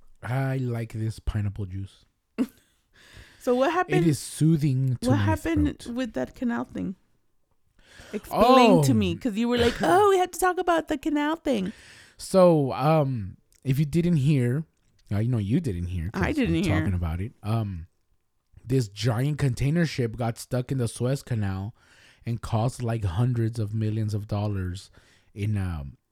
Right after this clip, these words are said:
Speaker 1: imports because it's, like, a, one of those new, like,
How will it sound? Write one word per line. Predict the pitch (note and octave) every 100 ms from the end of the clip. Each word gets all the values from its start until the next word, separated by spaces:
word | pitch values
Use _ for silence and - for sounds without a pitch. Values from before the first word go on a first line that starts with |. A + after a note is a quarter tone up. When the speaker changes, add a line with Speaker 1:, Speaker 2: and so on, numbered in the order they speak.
| -
Speaker 1:
imports | A#2+ - - F2 - - -
because | G#2+ - A2+ G#2+ G2 F2+ - _ _ _ _ _ _ _ _ _ _ _ -
it's, | C3
like, | C#3+ B2
a, | A#2+
one | F#2+ B2+
of | C3+
those | B2+ G2+
new, | B2 B2 B2 B2+ B2+
like, | A#2+ A2 G2+